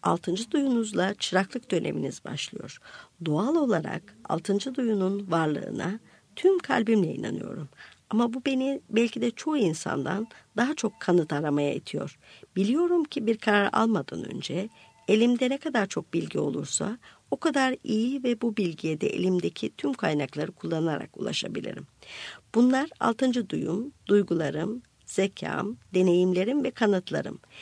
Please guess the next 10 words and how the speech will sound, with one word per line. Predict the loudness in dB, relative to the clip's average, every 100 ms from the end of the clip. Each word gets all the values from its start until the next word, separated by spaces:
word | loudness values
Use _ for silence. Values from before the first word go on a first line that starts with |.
| -20 -20 _ 2
Eğer | 4 4 2 -2
bu | 0
kaynaklar | 2 2 0 -4 -10 -10 -6
bir | 2 2 2
okumada | -4 -2 0 0 0
vardığım | 0 0 -4 -6
kararı | -4 -4 -2 -2 -4 -6
desteklemiyorsa | -8 -8 -10 -6 -2 0 0 -2 -4 -4 -6 -14 -20 0
yanıldığımı | 6 6 6 4 4 4 2
bilirim. | 0 -2 -8